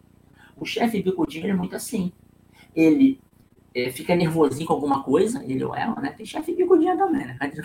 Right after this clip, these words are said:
Mas aqui. E aí quer descontar nos outros. Tá errado, pô. E o mais louco é que ele acha errado que as pessoas façam isso com ele, mas ele quer fazer com os outros. Caraca, vamos parar com isso, né? Então, fica essa dica aqui, reflete.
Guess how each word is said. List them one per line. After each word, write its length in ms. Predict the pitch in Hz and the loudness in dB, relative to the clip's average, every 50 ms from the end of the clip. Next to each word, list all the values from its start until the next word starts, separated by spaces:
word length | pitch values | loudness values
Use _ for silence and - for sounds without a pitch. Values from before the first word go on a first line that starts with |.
| - - | -4 -2
Mas 240 | 160 143 - - - | -2 -2 -2 -4 -8
aqui. 340 | 139 - - 143 135 - - - - - - - - _ _ | -10 -4 -2 -2 -2 -2 -4 -14 -20 -20 -20 -20 -20 _ _
E 100 | - - | 0 2
aí 160 | - - 196 | 2 0 0
quer 100 | - 226 | 0 0
descontar 360 | 226 - - 262 226 233 233 | -2 0 0 2 2 4 2
nos 140 | 269 - 269 | 2 6 6
outros. 300 | 190 208 226 226 - - | 6 6 6 4 0 -6
Tá 120 | - 220 | -4 -2
errado, 400 | 247 262 220 - - 403 403 392 | -2 0 2 0 0 0 -2 -2
pô. 200 | - 427 - - - - _ _ _ _ _ _ _ _ _ _ _ _ _ _ _ _ _ _ _ | -2 -2 -2 -2 -4 -8 _ _ _ _ _ _ _ _ _ _ _ _ _ _ _ _ _ _ _
E 80 | - 190 | 0 2
o 80 | 190 | 2
mais 240 | 196 247 269 262 - - | 2 2 0 -2 -2 -2
louco 440 | 151 156 208 247 269 262 - 147 - | -2 2 2 2 2 0 -4 -6 -6
é 60 | - | -4
que 120 | 180 - 226 | -4 -2 -2
ele 140 | 233 214 196 | 2 2 2
acha 280 | 170 202 214 - 226 | 2 2 0 0 -4
errado 460 | 196 190 - - 160 185 - 320 320 - _ _ _ _ _ | -4 0 2 2 2 2 0 -6 -12 -16 _ _ _ _ _
que 60 | 190 | -6
as 100 | 190 190 | -4 -4
pessoas 300 | - 202 196 - 190 185 | -4 -4 -4 -4 -4 -4
façam 300 | - 202 196 - 214 214 | -4 -6 -6 -6 -8 -8
isso 120 | 214 - | -10 -4
com 120 | - 262 262 | -2 0 0
ele, 240 | 247 214 208 254 | 2 0 0 0
mas 160 | 277 226 175 170 | 0 -2 0 0
ele 120 | 220 220 | -2 0
quer 120 | - 208 - | 0 -2 -2
fazer 160 | 381 381 392 | 0 -2 -2
com 100 | 392 415 | 0 0
os 60 | 381 | 2
outros. 340 | 427 - 392 - - - _ _ _ _ _ | 0 0 -2 -6 -14 -20 _ _ _ _ _
Caraca, 440 | 349 339 392 381 - - - _ _ _ _ | -4 -2 -2 -2 -2 -6 -10 _ _ _ _
vamos 140 | _ 220 - | _ -14 -10
parar 160 | 320 359 359 | -8 -8 -8
com 200 | - 415 403 392 392 | -8 -10 -10 -10 -14
isso, 180 | 392 - _ _ | -14 -16 _ _
né? 240 | - - 285 269 269 - | -12 -8 -6 -6 -8 -8
Então, 240 | _ 180 190 233 - - _ _ _ _ | _ -8 -8 -8 -8 -12 _ _ _ _
fica 180 | - 165 165 | -10 -6 -6
essa 180 | 190 190 202 196 | -4 -2 -4 -4
dica 200 | 185 185 180 180 | -4 -4 -6 -8
aqui, 300 | 180 - 185 185 196 - _ _ _ | -10 -8 -8 -10 -10 -10 _ _ _
reflete. 600 | _ 240 226 - 320 311 302 - - - _ | _ -18 -12 -10 -8 -8 -8 -10 -14 -20 _